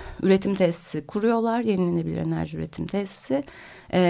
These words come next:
ve buradan enerjiye erişim konusunda, e, bir adil fiyatlandırma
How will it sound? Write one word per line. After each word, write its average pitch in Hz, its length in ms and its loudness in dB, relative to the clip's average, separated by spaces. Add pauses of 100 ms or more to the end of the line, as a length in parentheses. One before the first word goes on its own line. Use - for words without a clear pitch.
(120)
ve 196 180 0
buradan 226 640 2
enerjiye 196 600 2
erişim 196 440 0
konusunda, 190 800 0 (260)
e, 175 300 4
bir 220 100 -4
adil 202 320 4
fiyatlandırma 151 840 -2